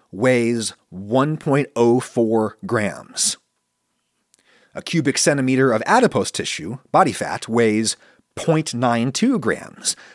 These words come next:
Muscle is heavier than fat. So, if you have a strong person and a weak person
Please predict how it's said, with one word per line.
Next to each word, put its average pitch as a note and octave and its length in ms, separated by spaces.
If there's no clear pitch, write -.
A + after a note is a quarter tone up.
Muscle C3 600
is C3 160
heavier A2 720
than A2+ 220
fat. - 460
So, C#3 680
if - 200
you C3 80
have B2 80
a D3 40
strong G#3 480
person G#2 640
and A#2+ 140
a A#2 60
weak F#3+ 340
person E2+ 580